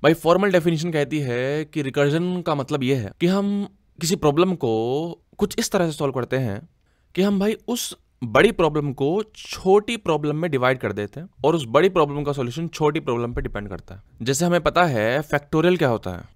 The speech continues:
सिक्स फैक्टोरियल क्या होगा, सिक्स इंटू फ़ाइव इंटू फ़ोर इंटू थ्री इंटू टू इंटू वन। फ़ाइव फैक्टोरियल क्या होगा, फ़ाइव इंटू फ़ोर इंटू थ्री इंटू टू इंटू वन। तो basically क्या कर रहे हैं हम,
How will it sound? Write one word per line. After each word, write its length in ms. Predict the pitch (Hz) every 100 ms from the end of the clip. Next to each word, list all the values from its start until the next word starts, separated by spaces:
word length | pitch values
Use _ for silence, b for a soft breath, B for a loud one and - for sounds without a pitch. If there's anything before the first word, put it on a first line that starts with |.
| -
सिक्स 440 | - 196 196 -
फैक्टोरियल 460 | 156 151 170 156 143
क्या 100 | 123
होगा, 200 | 107 95
सिक्स 600 | - - 185 185 - -
इंटू 280 | 143 143 151
फ़ाइव 680 | 147 - 131 120 98 120 156 - - - 120
इंटू 160 | 127
फ़ोर 400 | 139 - 156 170
इंटू 220 | 160 147 143
थ्री 260 | - 135
इंटू 220 | 135 127
टू 240 | 131 123 113
इंटू 220 | 113 117
वन। 240 | 117 135 135
फ़ाइव 300 | - 147 185
फैक्टोरियल 480 | 180 170 - 143 131
क्या 100 | 123
होगा, 240 | 113 104 - _ -
फ़ाइव 320 | 143 175 160
इंटू 220 | 165 160
फ़ोर 440 | 147 143 147 156
इंटू 300 | 143 131 135
थ्री 420 | 131 - - 127 127 - -
इंटू 300 | 117 113 120 -
टू 180 | 107 107 -
इंटू 260 | 98 104 101
वन। 160 | 90 95 -
तो 640 | 208 175 147 185 180 - _ -
basically 460 | 117 147 175 185 170
क्या 120 | 135
कर 140 | 135
रहे 140 | 110 107
हैं 80 | 107
हम, 200 | 123